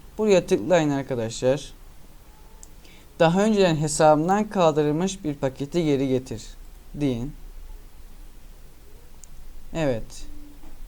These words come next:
Oyun kütüphanemde görüntüle deyin. Evet, oyun gelmiş kütüphanemize tekrar. İşlem bu kadar basit arkadaşlar. Kaldırdığınız zaman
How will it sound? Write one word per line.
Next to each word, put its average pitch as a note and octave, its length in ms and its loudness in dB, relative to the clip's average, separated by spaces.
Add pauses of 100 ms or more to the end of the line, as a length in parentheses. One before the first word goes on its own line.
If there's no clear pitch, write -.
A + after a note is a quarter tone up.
(580)
Oyun G#3 340 0
kütüphanemde E3 540 0
görüntüle D3+ 440 0
deyin. C#3 320 -2 (480)
Evet, D3 260 0
oyun G3+ 280 2
gelmiş F3 380 2
kütüphanemize C3+ 460 -2
tekrar. C#3 460 -2 (1500)
İşlem A#3 420 0
bu A#3 60 0
kadar G#3 280 4
basit E3+ 280 4
arkadaşlar. C3+ 680 2
Kaldırdığınız F#3 580 2
zaman D3+ 440 0